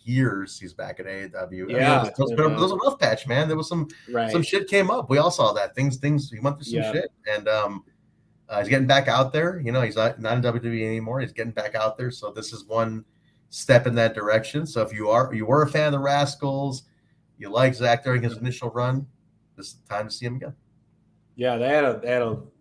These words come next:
Speaker 2: a lot to do with, uh, Rasc-, there was a lot of Rascals A E W matches, so.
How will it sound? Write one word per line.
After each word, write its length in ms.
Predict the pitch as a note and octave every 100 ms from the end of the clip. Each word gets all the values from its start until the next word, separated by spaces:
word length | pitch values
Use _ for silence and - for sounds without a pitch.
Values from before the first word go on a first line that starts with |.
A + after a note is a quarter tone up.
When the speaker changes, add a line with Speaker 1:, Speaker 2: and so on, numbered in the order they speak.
| A#2
Speaker 2:
a 40 |
lot 340 | G#2+ A2 A2 -
to 60 |
do 300 | G2 G2 F#2
with, 320 | F2 E2+ - E2
uh, 280 | E2 D#2+ F#2
Rasc-, 320 | G#2 G#2 -
there 120 | C3
was 120 | C3+
a 40 | B2+
lot 240 | B2 B2
of 100 | G#2+
Rascals 420 | G#2+ G#2+ - G2
A 220 | G2 F2
E 40 | F2+
W 280 | F2+ F2 E2
matches, 340 | E2+ - D#2+
so. 300 | - E2+ E2